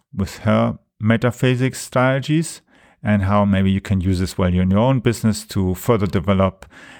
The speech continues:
as well, um, the capabilities of your staff. So metaphysics is a science. It's not some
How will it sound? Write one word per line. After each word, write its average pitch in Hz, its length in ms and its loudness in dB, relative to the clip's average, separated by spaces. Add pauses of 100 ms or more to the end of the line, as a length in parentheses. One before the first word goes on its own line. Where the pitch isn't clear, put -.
as - 320 -4
well, 87 340 0 (640)
um, 82 560 -2
the 113 100 0
capabilities 123 800 -2
of - 280 -2
your 95 100 0
staff. - 580 -2 (280)
So 98 480 0 (680)
metaphysics 139 560 0 (120)
is 143 200 0
a 123 60 -2
science. 127 640 0
It's - 180 -8
not 113 220 0
some 98 760 -2